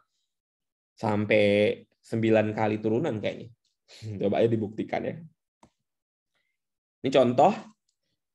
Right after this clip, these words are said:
ada F X, X pangkat tiga dikurang satu, dibagi X gitu ya. Nah, kemudian ditemukan F aksen dari tiga. Artinya ini kalau kita mengganti X sama dengan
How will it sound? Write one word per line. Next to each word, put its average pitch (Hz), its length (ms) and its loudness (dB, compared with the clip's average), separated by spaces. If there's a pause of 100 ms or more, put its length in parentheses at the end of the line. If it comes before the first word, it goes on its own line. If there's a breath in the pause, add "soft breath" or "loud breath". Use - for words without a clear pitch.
(180)
ada 120 160 4
F - 320 0
X, 208 140 2 (100)
X 139 160 -8
pangkat 131 300 -4
tiga 131 260 2
dikurang 120 400 -2
satu, 120 560 -2 (300)
dibagi 107 480 -6
X 160 400 -4
gitu 110 240 -2
ya. 147 160 -4 (420)
Nah, 95 240 -6
kemudian 110 400 2 (160)
ditemukan 120 680 0
F 135 180 -2
aksen 120 480 -4
dari 110 220 -4
tiga. 107 500 -6
Artinya 131 380 -4
ini 151 160 -4
kalau 139 260 -2
kita - 160 -4
mengganti 110 560 -2
X 117 160 -4
sama 104 240 -4
dengan 101 240 -6